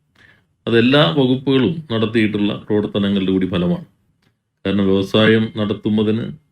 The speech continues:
കേരളത്തിലെ എല്ലാ വകുപ്പുകളുടെയും അനുമതികൾ ആവശ്യമാണ്. അവിടെയെല്ലാം കൃത്യമായി തന്നെ മാറ്റങ്ങൾ വരുത്താൻ നമുക്ക് കഴിഞ്ഞു. ഡിജിറ്റലൈസേഷൻ പ്രക്രിയ ശക്തിപ്പെടുത്താൻ കഴിഞ്ഞു. വ്യവസായ വകുപ്പിലെ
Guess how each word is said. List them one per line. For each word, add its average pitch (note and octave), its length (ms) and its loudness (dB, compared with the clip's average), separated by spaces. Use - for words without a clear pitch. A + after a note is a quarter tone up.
കേരളത്തിലെ G#2+ 480 0
എല്ലാ G#2+ 200 2
വകുപ്പുകളുടെയും G#2+ 1000 2
അനുമതികൾ G2 520 0
ആവശ്യമാണ്. E2+ 420 -6
അവിടെയെല്ലാം B2 720 4
കൃത്യമായി A#2 440 2
തന്നെ A2 240 0
മാറ്റങ്ങൾ G#2 520 0
വരുത്താൻ F#2+ 360 0
നമുക്ക് F2+ 300 -4
കഴിഞ്ഞു. E2+ 240 -4
ഡിജിറ്റലൈസേഷൻ A2+ 720 2
പ്രക്രിയ G2 460 2
ശക്തിപ്പെടുത്താൻ F2+ 720 -2
കഴിഞ്ഞു. E2+ 260 -2
വ്യവസായ - 1000 -2
വകുപ്പിലെ G2+ 640 0